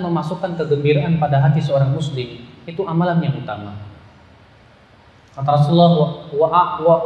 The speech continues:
wa habul a'mali ilallah sururun tudkhilu fi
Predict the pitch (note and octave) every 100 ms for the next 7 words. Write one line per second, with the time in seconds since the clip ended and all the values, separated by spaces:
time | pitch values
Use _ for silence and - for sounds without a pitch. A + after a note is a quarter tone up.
0 | E3 F3 - G#3+ F#3 G3 F#3+ E3+ F3+ G3+
1 | G3+ G3 F#3+ G3 G3 G3 A#3 A#3+ - -
2 | - - F#3+ B3 D4 C#4+ C4 A#3+ G#3+ A3
3 | C#4+ C4+ A3+ A3